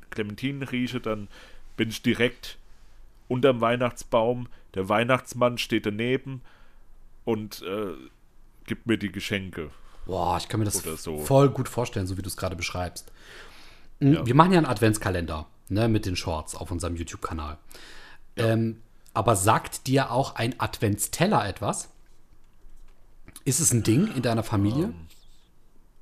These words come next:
Speaker 1: ähm, pff, sind da irgendwelche Speisen drauf oder so?
Speaker 2: Richtig. Und zwar, ich glaube, das wird bei uns immer so vor oder nach dem ersten Advent gemacht.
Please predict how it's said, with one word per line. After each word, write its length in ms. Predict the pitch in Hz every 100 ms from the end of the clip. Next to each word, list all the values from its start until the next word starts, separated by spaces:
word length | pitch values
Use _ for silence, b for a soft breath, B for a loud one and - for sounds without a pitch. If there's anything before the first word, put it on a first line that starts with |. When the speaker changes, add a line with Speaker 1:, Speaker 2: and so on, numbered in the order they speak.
| - - _ - _ _ - - -
Speaker 1:
ähm, 800 | 85 87 87 87 87 85 82 80 80
pff, 600 | - - - - - -
sind 220 | - 110
da 120 | 110
irgendwelche 560 | 95 92 104 107 98 87
Speisen 480 | - 73 80 - 135
drauf 260 | 123 131
oder 120 | 127 123
so? 20 |
Speaker 2:
Richtig. 420 | 160 156 101 -
Und 100 | 117
zwar, 360 | - 123 139 190
ich 120 | -
glaube, 280 | - 143 190
das 160 | 165 -
wird 160 | -
bei 120 | 139
uns 260 | - 160 -
immer 300 | - 151 156
so 360 | 131 135 135 123
vor 460 | - - 151 156
oder 200 | 139 127
nach 200 | 120 131
dem 160 | - 117
ersten 320 | - 127 -
Advent 400 | 107 107 117 -
gemacht. 440 | 98 87 120 -